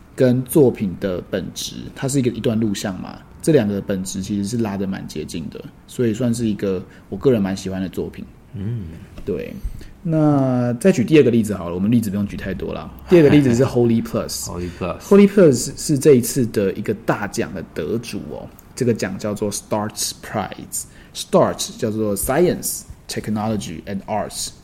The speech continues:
Speaker 1: 的一个 Nexus，对，Nexus 嘛。对，那这其实是欧洲，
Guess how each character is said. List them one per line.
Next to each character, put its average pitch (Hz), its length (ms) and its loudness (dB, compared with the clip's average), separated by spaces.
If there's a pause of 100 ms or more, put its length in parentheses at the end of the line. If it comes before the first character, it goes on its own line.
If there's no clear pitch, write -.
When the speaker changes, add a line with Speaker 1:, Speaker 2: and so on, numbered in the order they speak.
(120)
Speaker 1:
的 107 160 -2
一 107 80 -6
个 104 360 -4 (320)
Nexus， - 840 -4 (280)
对， 101 140 -6
Nexus - 580 -6
嘛。 - 80 -18 (380)
对， 98 160 -6
那 135 100 -2
这 170 100 2
其 123 200 2
实 123 80 4
是 143 260 0
欧 120 300 2
洲， 113 440 0